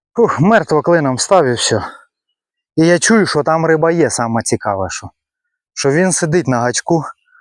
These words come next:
А от тільки як його оттуда виволокти, це, конечно, непонятно. А може так зірву хоч трошки.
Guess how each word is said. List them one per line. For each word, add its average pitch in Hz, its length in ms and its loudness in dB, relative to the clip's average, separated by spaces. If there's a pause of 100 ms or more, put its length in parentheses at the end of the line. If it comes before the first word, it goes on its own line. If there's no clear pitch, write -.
(360)
А 135 140 2
от 143 140 0
тільки 156 320 -2 (960)
як 156 280 0
його 160 200 2
оттуда 160 440 0 (100)
виволокти, 214 760 2 (540)
це, 180 180 0
конечно, 175 600 0 (120)
непонятно. 139 920 -2 (1600)
А 135 60 -4
може 123 480 0
так 151 280 -2
зірву 123 360 2
хоч 120 300 -4
трошки. 131 520 -2